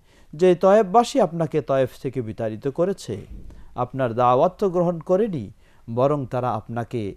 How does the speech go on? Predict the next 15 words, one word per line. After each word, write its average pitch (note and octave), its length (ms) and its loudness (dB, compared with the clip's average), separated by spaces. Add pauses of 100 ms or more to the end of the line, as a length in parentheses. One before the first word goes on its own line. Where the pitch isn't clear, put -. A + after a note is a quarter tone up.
এভাবে C#3 400 -2
কষ্ট - 320 -4
দিয়েছে। A#2 600 -6 (560)
আপনি A#2 320 -6
শুধু A2+ 240 -8
একবার G#2+ 460 -2 (120)
অনুমতি C#3 480 -4
দিন, D3 400 -2 (520)
তাহলে E3 280 4
মক্কার F3+ 580 2
সেই G#3+ 280 0
বিশাল E3+ 560 2
দুই D3 220 -2
পাহাড় D3+ 500 2
দিয়ে G3 420 2